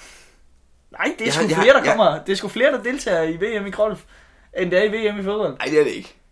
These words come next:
Speaker 1: To hundrede femoghalvfems?
Speaker 2: Ja. Okay, vi har elleve på banen
Speaker 1: Ja.
Speaker 2: for hvert land. Så har de også
Speaker 1: Så skal
Speaker 2: en
Speaker 1: der komme
Speaker 2: helvedes
Speaker 1: om,
Speaker 2: masse
Speaker 1: omtrent tredive lande.
Speaker 2: Ja, til V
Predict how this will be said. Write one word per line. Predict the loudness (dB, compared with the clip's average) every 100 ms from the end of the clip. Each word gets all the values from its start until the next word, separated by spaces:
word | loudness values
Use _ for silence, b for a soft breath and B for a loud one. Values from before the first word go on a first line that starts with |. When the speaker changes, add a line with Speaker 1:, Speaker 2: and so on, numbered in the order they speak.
| -8
Speaker 1:
To | -6
hundrede | -2 -4 0
femoghalvfems? | 0 2 0 -4 -8 -10 -12 -18 _ _
Speaker 2:
Ja. | -8 -8 -12 _ _ -4
Okay, | -2 -2 -4
vi | -4
har | -2 -2 -2
elleve | -4 -4
på | -4
banen | 0 0 0 -8 -4
Speaker 1:
Ja. | -4 -6
Speaker 2:
for | -4
hvert | -2 0
land. | 0 -2 -8 b b
Så | -6 -4
har | -2 -2
de | -4 -8 _
også | -2 -2
Speaker 1:
Så | 0
skal | 0
Speaker 2:
en |
Speaker 1:
der | 4
komme | 4 4
Speaker 2:
helvedes | 0 0
Speaker 1:
om, | 0
Speaker 2:
masse | -2 -4
Speaker 1:
omtrent | -6
tredive | -4 -2 -2 -2
lande. | -6 -8 -14 _ _ _ _ _ _ _ -8
Speaker 2:
Ja, | -6
til | -4 -6
V | -2